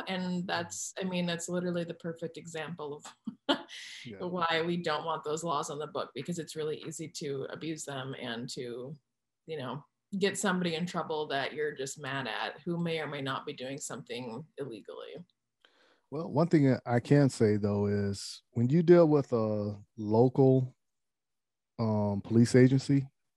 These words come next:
Speaker 2: of some such, city, county, however it is, you can call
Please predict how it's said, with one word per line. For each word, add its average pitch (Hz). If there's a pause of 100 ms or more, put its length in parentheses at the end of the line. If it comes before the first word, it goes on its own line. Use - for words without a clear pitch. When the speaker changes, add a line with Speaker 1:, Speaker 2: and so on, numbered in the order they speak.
(140)
Speaker 2:
of 110
some 131
such, -
city, 113 (640)
county, 110
however 107
it 113
is, 113 (680)
you 120
can 180
call 170